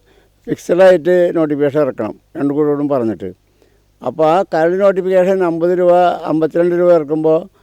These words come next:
ഫലത്തിൽ ഒരു ദിവസം രണ്ട് രൂപയാണ് തോട്ടം തൊഴിലാളിക്കുള്ളത്. ഏറ്റവും മോശമായ ഒരു സംഭവമാണുള്ളത്.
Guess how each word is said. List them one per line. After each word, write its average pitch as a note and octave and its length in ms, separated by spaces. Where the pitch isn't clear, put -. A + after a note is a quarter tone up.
ഫലത്തിൽ E3+ 460
ഒരു G#3+ 160
ദിവസം G3 560
രണ്ട് F3+ 280
രൂപയാണ് F3+ 540
തോട്ടം D3 200
തൊഴിലാളിക്കുള്ളത്. A#2+ 560
ഏറ്റവും G3+ 360
മോശമായ G3 720
ഒരു F#3 220
സംഭവമാണുള്ളത്. C3 920